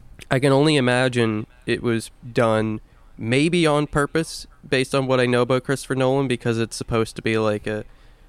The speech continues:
you know, make your bed and lie in it, and the, the ending is supposed to be boring. Doesn't mean it's a good choice. I just mean it was probably intentional to be extremely drawn out and upsetting and boring and whatever.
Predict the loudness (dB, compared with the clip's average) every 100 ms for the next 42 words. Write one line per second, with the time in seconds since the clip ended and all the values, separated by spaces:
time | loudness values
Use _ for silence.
0 | -20 -12 -4 0 2 0 -2 -10 -20 -18
1 | -6 -2 -2 -2 -2 0 0 0 -2 -2
2 | 0 0 2 0 0 -2 -4 -4 -4 -4
3 | -6 -6 -12 -10 -2 0 2 0 2 0
4 | 0 0 2 0 0 -2 0 0 0 -2
5 | -6 -14 -12 0 2 4 2 2 -2 -6
6 | 0 2 2 -2 -8 -18 -20 -20 -4 -2
7 | 0 2 2 0 -4 -2 -2 2 0 0
8 | -2 -2 -2 0 0 0 -2 -2 -2 -2
9 | -6 -18 -10 -4 -4 -4 0 2 2 2
10 | 2 0 2 2 2 2 2 0 0 -2
11 | -2 -4 -6 -6 -2 0 2 0 0 0
12 | -2 -4 -2 0 0 0 -2 -4 -6 -12
13 | -14 -20 -4 -2 0 0 0 -2 -4